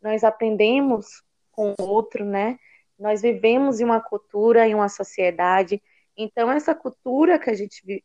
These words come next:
que a gente vive é repleta de concepções, percepções e crenças, né, que são presentes, que são retroalimentadas, né, por essa sociedade, por essa cultura, por esses indivíduos.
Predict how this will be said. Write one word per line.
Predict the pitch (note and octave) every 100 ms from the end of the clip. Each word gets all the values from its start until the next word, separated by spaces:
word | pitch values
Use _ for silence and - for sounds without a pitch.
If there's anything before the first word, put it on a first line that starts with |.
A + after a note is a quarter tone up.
| _
que | F#3+
a |
gente | F3+ F3+ -
vive | E3+ G#3 A#3+ A#3 G#3 _ _ -
é |
repleta | B3 C#4 - C4+ C4 C4+
de | D4+ D#4
concepções, | - C4 A#3+ A3+ - - A3 C4+ - _ _ _ _ _ _ _ -
percepções | A#3 A#3 A#3 - - G#3+ A3 B3+ C4 - -
e | A3+
crenças, | - G#3 G#3 B3 - D4 - _ _ _ _ _
né, | G3+ G#3 D#4 A4+
que | B3+
são | A#3 G#3+
presentes, | G#3+ G3 F#3+ F#3+ G3+ D#4+ E4+ _ _ _
que | -
são | D4+ D#4
retroalimentadas, | D4+ D#4 D4+ E4 E4 D#4+ F4+ F4+ B3+ C4 B3 G#3+ - - _ _ _ -
né, | A3
por | A#3 C4+
essa | A#3 A#3+ A#3+
sociedade, | B3 C4 - C#4 A3+ G#3 G#3+
por | G#3+ G#3
essa | G#3 A#3
cultura, | A#3 C4+ - A3+ B3
por | B3+ C4+
esses | B3+ B3 C#4+
indivíduos. | C4+ C4+ E4+ A3 G3+ F#3+ G3+ -